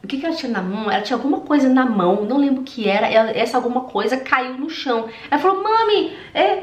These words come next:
meu," vamos, vamos usar um bre-, um exemplo assim de meu brinquedo. "Mãe, meu brinquedo ge caiu." <laughs> Ela falou, "Ge caiu." Porque a gente fala geduscht,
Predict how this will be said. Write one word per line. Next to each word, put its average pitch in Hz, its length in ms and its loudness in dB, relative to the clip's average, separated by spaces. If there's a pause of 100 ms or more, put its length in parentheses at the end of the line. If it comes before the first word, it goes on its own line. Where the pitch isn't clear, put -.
(140)
meu," 349 320 4
vamos, 320 420 0
vamos 320 240 4
usar 277 140 4
um 254 200 4
bre-, 208 220 0
um 202 220 -2
exemplo 208 340 -4
assim 202 300 -8
de 185 180 -8
meu 214 180 0
brinquedo. 226 480 -2
"Mãe, 392 420 2 (120)
meu 370 180 4
brinquedo 381 560 2
ge 370 160 2
caiu." 311 840 -2 (100)
<laughs> - 920 -18 (1400)
Ela 554 680 2
falou, 494 760 -2
"Ge 381 280 0
caiu." 311 680 0 (220)
Porque 349 240 0
a - 40 0
gente - 160 -8
fala 160 320 -2
geduscht, 277 720 0